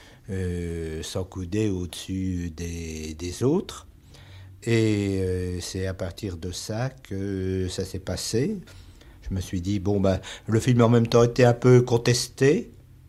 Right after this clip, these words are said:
et j'ai pensé qu'il était opportun de, de dire ce que je ressentais à partir d'un, d'un film pour lequel, euh, j'éprouvais une certaine admiration.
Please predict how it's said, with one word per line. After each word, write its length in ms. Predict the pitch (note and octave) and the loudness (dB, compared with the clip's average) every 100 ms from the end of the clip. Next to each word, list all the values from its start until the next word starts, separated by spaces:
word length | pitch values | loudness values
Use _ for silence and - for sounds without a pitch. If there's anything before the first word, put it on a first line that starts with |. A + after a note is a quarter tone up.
| - - - - - - A2+ | -20 -20 -20 -20 -20 -16 -8
et 140 | G#2+ | -6
j'ai 160 | F#2+ G#2 | -4 -4
pensé 480 | - F#2+ - B2 | -2 -4 -2 0
qu'il 180 | B2 G#2+ | 0 -2
était 280 | G2+ - G#2 | -4 -2 0
opportun 640 | G2 F#2+ F#2 - - C3 | 0 -2 -8 -6 0 0
de, 800 | D#3+ A#2 G2+ F#2+ F#2 F2+ F2+ F2 E2+ - - - - - | 0 -4 -2 0 0 0 -2 -4 -8 -18 -20 -20 -20 -12
de 140 | F#2 | -6
dire 280 | F#2 G#2 A#2 | -4 0 0
ce 100 | - | -2
que 160 | - G2+ | -6 -6
je 80 | - | -2
ressentais 720 | G2 - F#2 F#2 - B2+ D3 | -4 -4 -10 -8 -4 -2 -2
à 80 | |
partir 580 | G#2+ G2 - - A2+ B2 | -6 -8 -8 -6 -4 -2
d'un, 220 | G2 F#2 | -2 -2
d'un 240 | F2+ F2 F2 | -2 -4 -6
film 560 | - G#2+ B2+ A2+ F#2 | -4 -2 -2 -2 -4
pour 240 | F2 - F#2 | -6 -2 -2
lequel, 420 | F2+ - G#2+ G#2+ | -2 -2 -2 0
euh, 180 | F#2 E2 - - - F2+ | -2 -2 -8 -20 -18 -8
j'éprouvais 560 | F2+ F2+ - F#2 G2+ | -6 -6 -4 0 2
une 140 | A#2+ A#2 | 4 2
certaine 360 | G#2+ - G#2 | -2 -4 -2
admiration. 760 | F#2+ G2 G2 A#2 A#2 - F2+ | -2 -2 0 0 0 -4 -8